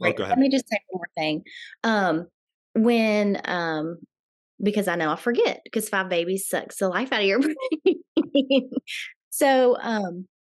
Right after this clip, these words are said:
Speaker 1: when, um, when you're thinking about, um, having a doula, some da-, it's, it's mainly, I will say this, it's mainly the dads.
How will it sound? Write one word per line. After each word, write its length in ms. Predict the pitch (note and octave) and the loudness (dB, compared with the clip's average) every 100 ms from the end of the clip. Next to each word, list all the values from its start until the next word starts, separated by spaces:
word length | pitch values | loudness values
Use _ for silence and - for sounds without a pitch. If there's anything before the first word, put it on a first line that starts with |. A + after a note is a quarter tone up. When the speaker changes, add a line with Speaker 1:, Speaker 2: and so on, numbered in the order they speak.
| _ _ _ _ - | _ _ _ _ -4
Speaker 1:
when, 800 | G#3+ B3+ C4 C4 B3 B3 A#3+ - | 2 4 6 4 4 2 0 -4
um, 560 | F#3 F3+ E3 A#2 C3+ - - _ _ _ _ _ - | -4 -2 -2 -2 -4 -8 -12 _ _ _ _ _ 0
when 260 | A#3 B3 | 4 4
you're 120 | C4 | 4
thinking 440 | C#4+ A#3+ A3+ A#3 G#3+ | 2 0 0 2 0
about, 640 | F3+ E3+ D#3+ D#3+ - - - - | 0 -2 -2 -4 -6 -12 -18 -8
um, 380 | F3 D#3 - - - | -4 -2 -4 -6 -4
having 380 | G3 F3+ F#3 | -4 0 0
a 60 | F3+ | 0
doula, 520 | D#3+ D3+ D#3 G#3 C4 C4 - - _ _ | 0 2 2 0 -2 -4 -20 -20 _ _
some 840 | - - - G#3+ A3 B3 B3 B3 B3 - | -8 -4 0 0 2 2 2 2 0 -2
da-, 320 | F#3+ F3 D#3+ - | -2 0 0 0
it's, 240 | F#3 F#3 - | -2 -4 -2
it's 220 | G#3+ A3 | -2 2
mainly, 540 | A3+ A#3 C#4 D4 D4 C#4 | 2 4 4 4 4 2
I 80 | G#3 | 0
will 160 | A#3 | -2
say 160 | A#3+ G#3+ | -2 -2
this, 120 | E3 | -2
it's 180 | F#3+ F#3+ | -4 -4
mainly 280 | F#3+ F#3 F#3+ | -2 0 -2
the 100 | F#3 | -2
dads. 420 | D#3+ C#3 - - | -4 -4 -8 -12